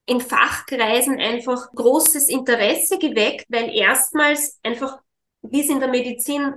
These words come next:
halt sein muss, ja, durch eine, eine wirklich gut angelegte medizinische Studie bewiesen werden konnte, dass es da eine Diät gibt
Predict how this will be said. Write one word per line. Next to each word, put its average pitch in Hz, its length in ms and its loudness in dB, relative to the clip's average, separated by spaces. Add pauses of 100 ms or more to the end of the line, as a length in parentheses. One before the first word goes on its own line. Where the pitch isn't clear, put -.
halt 233 160 2
sein 240 380 2
muss, 302 340 2
ja, 262 160 2
durch 262 160 -2
eine, 247 300 -2
eine 233 120 -2
wirklich 285 360 -6
gut 302 280 2
angelegte 262 800 0
medizinische 254 760 -2
Studie 262 600 0 (440)
bewiesen 269 580 4
werden 240 300 2 (340)
konnte, 240 480 0 (500)
dass 233 160 2
es 240 160 0
da 226 100 -4
eine 220 220 -2
Diät 226 540 -2
gibt 277 260 -2